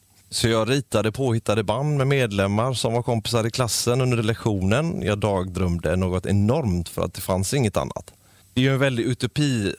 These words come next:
att tro att man ska kunna livnära sig med, på musiken överhuvudtaget. Men med mycket tur, extremt hårt arbete och kanske en liten bit talang så har det ju gått. Ja, jag får väl sätta på mig offerkoftan en,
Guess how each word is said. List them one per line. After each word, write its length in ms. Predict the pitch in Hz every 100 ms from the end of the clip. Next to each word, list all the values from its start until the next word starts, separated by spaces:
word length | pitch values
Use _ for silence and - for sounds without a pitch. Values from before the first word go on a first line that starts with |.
| _
att 380 | 101 - - -
tro 320 | - 131 110 90
att 140 | -
man 140 | 101
ska 140 | 98 92
kunna 220 | - 92
livnära 520 | 101 104 92 95 107
sig 140 | 117 160
med, 280 | 170 -
på 120 | - 127
musiken 460 | 117 101 87 92
överhuvudtaget. 880 | 95 87 80 113 95 90 113 - -
Men 260 | - 95 92
med 100 | 101
mycket 260 | 123 117 -
tur, 560 | 131 143 143 147 147 -
extremt 580 | - - 110 117 120 117
hårt 240 | 110 107
arbete 640 | 110 98 98 - 117 127 -
och 140 | 113
kanske 400 | 156 139 - 127
en 100 | 160
liten 240 | 156 151
bit 140 | 151 151
talang 420 | 143 139 170 170
så 120 | -
har 80 | 123
det 60 | 113
ju 100 | 101
gått. 460 | 120 - _ - - _ _ -
Ja, 340 | 175 190 175
jag 100 | 170
får 120 | 156
väl 120 | 131
sätta 240 | 113 127 107
på 120 | 110
mig 120 | 95
offerkoftan 600 | 101 - 85 92 - 92
en, 180 | 95